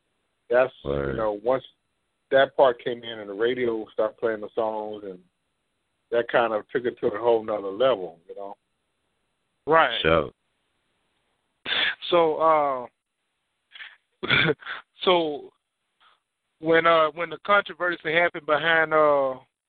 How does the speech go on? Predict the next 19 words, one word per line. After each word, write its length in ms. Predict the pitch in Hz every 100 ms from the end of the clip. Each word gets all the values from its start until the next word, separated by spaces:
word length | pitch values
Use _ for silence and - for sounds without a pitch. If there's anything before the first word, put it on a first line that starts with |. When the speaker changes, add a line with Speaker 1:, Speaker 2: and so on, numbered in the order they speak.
| _ _ _ _ _
Speaker 3:
well, 120 | 147 -
Fuck 160 | 196 -
the 60 | 170
Police, 500 | - 190 175 190 165 -
man, 340 | 151 156 151 143 _ - - _ -
you 60 |
know, 160 | 156 165
what, 220 | 180 156
what, 240 | 170 185
what 160 | 156 185
was 120 | 185 170
going 220 | 185 185
through 120 | 185
your 200 | 180 185
mind 280 | 175 175 170
when 120 | 165
all 220 | 175 170
that 180 | 170 175
was 120 | 156